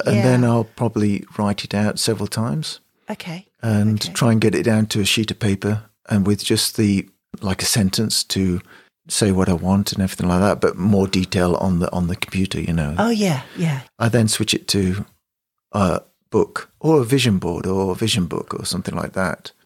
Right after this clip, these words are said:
Speaker 1: Then you, I want to read, or I'll be reading it every day.
Speaker 2: I do like vision boards because I did one many, many years ago 'cause I love cutting things out of paper and I love glue and I, I love crafty s-, things.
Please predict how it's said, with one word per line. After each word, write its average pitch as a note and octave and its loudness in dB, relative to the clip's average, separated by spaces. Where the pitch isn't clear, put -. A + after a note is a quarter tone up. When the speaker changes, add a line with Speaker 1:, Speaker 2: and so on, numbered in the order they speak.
Speaker 1:
Then C3+ 2
you, C#3 0
I - 0
want A#2 2
to A#2+ 2
read, A2+ 2
or G#2 2
I'll A2 2
be A2 -4
reading G#2 2
it - -2
every F#2+ -2
day. F2 0
Speaker 2:
I A3 2
do G#3 0
like C4+ 0
vision D#3 -2
boards C#3+ -6
because F3+ -2
I G3+ 2
did F#3+ 0
one F3 -2
many, G#3+ 2
many F3 0
years D#3 0
ago C#3+ 0
'cause F3 -4
I G3 2
love D#3 0
cutting C#3+ -4
things C#3 -6
out B2 -2
of B2 -10
paper C3 -8
and C3+ -4
I C#3 -4
love C3+ -6
glue C#3 -6
and C3+ -12
I, C#3+ -6
I F3+ 4
love F3 4
crafty C3+ -2
s-, - -4
things. C3+ -10